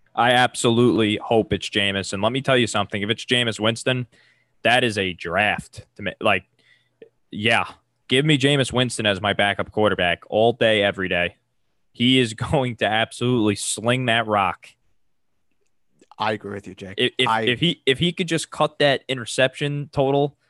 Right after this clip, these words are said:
Speaker 1: by a quarter, I, I think we're looking, if he's, I think we're looking at a top twenty quarterback in his sleep. The
Speaker 2: Oh, I would
Speaker 1: touchdowns
Speaker 2: say,
Speaker 1: will be there.
Speaker 2: I, I would say top fifteen.
Speaker 1: Yeah,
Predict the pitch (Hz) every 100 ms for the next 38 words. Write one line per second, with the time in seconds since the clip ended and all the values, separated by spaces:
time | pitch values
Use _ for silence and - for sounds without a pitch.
0 | _ _ _ _ _ _ _ 120 120 113
1 | 101 - - - 131 127 143 160 - _
2 | _ _ _ _ _ _ _ _ _ _
3 | _ _ _ _ 107 98 101 117 135 120
4 | 120 123 - 120 - - - 110 - -
5 | 107 147 139 117 139 123 107 95 - 113
6 | - 127 104 - 123 120 92 90 - 90
7 | - - 135 104 - _ _ _ _ _
8 | _ _ _ _ _ - 135 131 139 101
9 | 131 95 107 104 120 _ _ - 131 170
10 | - 127 113 120 - 104 - 117 98 _
11 | _ _ _ _ _ _ _ _ _ -
12 | 135 151